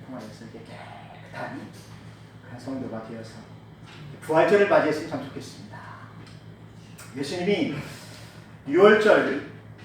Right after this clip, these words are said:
그 돌아가시기 엿새 전입니다. 예루살렘에 마지막에 이제 올라가셔서 거기에서 성전을 청결케 하셨죠. 거기에서 말씀을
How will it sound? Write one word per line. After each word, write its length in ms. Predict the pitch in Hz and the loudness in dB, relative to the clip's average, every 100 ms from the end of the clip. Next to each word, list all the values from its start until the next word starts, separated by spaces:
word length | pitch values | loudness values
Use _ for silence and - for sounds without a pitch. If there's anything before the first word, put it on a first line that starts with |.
| - | -12
그 380 | 123 117 107 104 - - - | -8 -8 -10 -12 -16 -20 -12
돌아가시기 640 | 131 131 123 - 185 156 | -2 0 0 -4 -10 -10
엿새 300 | - - 151 | -10 -6 -4
전입니다. 500 | - 117 117 107 - - - - - - - - - - - - - - - - 113 | -2 -4 -6 -10 -12 -14 -16 -18 -18 -20 -20 -20 -20 -20 -20 -20 -20 -20 -20 -14 -6
예루살렘에 460 | 135 147 147 170 | -4 -2 -2 -2
마지막에 460 | 131 135 139 139 131 | -2 -2 0 0 -2
이제 500 | 127 127 117 110 110 - - - - - 120 | -2 -2 -2 -6 -12 -16 -20 -20 -20 -20 -14
올라가셔서 600 | 120 - 156 - 143 139 | -10 -8 -8 -8 -10 -8
거기에서 680 | 117 123 110 - 135 - - - - - - - | -10 -10 -10 -10 -8 -8 -10 -18 -20 -20 -20 -16
성전을 400 | - 151 139 285 | -8 -6 -4 -4
청결케 400 | - 180 147 - | -6 -6 -6 -6
하셨죠. 1300 | - - - - - - - - - - - - 113 113 | -12 -16 -16 -16 -18 -18 -18 -16 -16 -16 -16 -16 -14 -10
거기에서 420 | 117 117 - - | -8 -8 -6 -6
말씀을 560 | 123 117 117 117 110 | -6 -8 -8 -6 -8